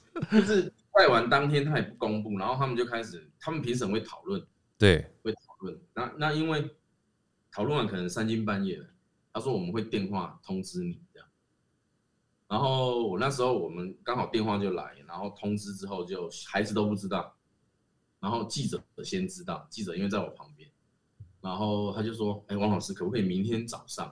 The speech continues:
Speaker 2: 哦，然后我们就在孩子面前公布，然后他要拍孩子欢呼啊，很开心，就得到第一名的
Speaker 1: 对。
Speaker 2: 这个画。”
Speaker 1: 呀。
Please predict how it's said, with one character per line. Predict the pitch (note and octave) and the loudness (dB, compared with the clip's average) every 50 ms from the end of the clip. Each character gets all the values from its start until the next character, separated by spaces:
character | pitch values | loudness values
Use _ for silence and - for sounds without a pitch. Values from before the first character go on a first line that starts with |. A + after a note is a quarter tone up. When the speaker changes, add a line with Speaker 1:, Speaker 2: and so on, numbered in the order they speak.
| - - | -14 -20
Speaker 2:
哦， | - - _ _ _ | -20 -20 _ _ _
然 | - - | -20 -16
后 | - F#2+ F2 - - _ _ _ | -14 -14 -14 -16 -18 _ _ _
我 | - - - | -20 -20 -16
们 | - F2 | -16 -6
就 | F2 G2+ G2 - - - | -2 -2 -2 -2 -2 -4
在 | - G#2 F#2 | -4 -4 -4
孩 | - - - D#2+ D#2+ | -4 -4 -10 -12 -12
子 | - - - E2 | -14 -16 -8 -4
面 | F#2+ G2 F2+ | -2 -2 -2
前 | - - - - - _ | -2 -6 -10 -12 -18 _
公 | _ E3+ E3 E3+ E3+ | _ -12 -10 -10 -10
布， | E3+ E3+ F3+ - - _ _ _ _ _ _ _ _ _ _ _ _ | -8 -8 -10 -10 -10 _ _ _ _ _ _ _ _ _ _ _ _
然 | - E2+ | -6 -6
后 | F#2 | -6
他 | - - F2+ | -2 0 0
要 | F2+ F2+ F2 - | 0 0 -2 -4
拍 | - - E2 E2+ E2+ | -4 -4 -4 -4 -4
孩 | - D#2 D2 D2+ | -6 -8 -10 -10
子 | D2+ - - D2 - - _ _ _ _ _ _ _ _ _ _ | -12 -14 -18 -20 -20 -20 _ _ _ _ _ _ _ _ _ _
欢 | - - G2 G2 F#2+ F#2+ F#2+ | -8 -2 2 2 4 2 2
呼 | - - F#2+ F#2+ F#2 | 0 -2 -2 -2 0
啊， | F2+ E2 D#2 | 0 -2 -4
很 | - D2 - | -8 -12 -14
开 | - - F2 F2 | -8 -4 -4 -4
心， | - - F2 E2+ E2+ F#2 G#2+ - _ _ _ _ | -2 -4 -6 -6 -6 -6 -10 -12 _ _ _ _
就 | - F#2+ | -6 -4
得 | - - E2 | -4 -4 -4
到 | E2 F2 F2 | -2 -2 -2
第 | - - F2 E2 | -2 -4 -6 -6
一 | E2+ | -4
名 | E2+ E2 E2+ - - _ | -4 -6 -6 -8 -12 _
的 | - - - - - - - - | -20 -20 -20 -20 -20 -18 -2 4
Speaker 1:
对。 | G#2 F#2+ F2+ E2+ | 6 6 8 6
Speaker 2:
这 | E2 - - | 6 4 0
个 | - | -2
画。” | - - - - - - - - _ _ _ _ _ _ _ _ | -4 0 0 0 0 0 -4 -10 _ _ _ _ _ _ _ _
Speaker 1:
呀。 | G#2 G2+ F#2 E2+ D#2+ D2 D2 D#2 | 4 4 4 4 4 0 -4 -10